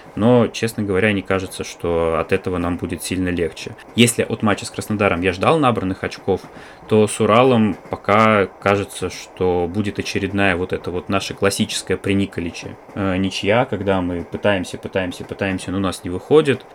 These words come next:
Зарешать может только какой-то случайный гол или,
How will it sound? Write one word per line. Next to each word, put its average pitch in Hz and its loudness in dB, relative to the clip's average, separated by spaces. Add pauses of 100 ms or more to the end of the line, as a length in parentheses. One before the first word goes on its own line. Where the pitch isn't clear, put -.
Зарешать 107 4
может 104 0
только 90 2
какой-то 98 0
случайный 95 2
гол 104 4 (280)
или, 98 6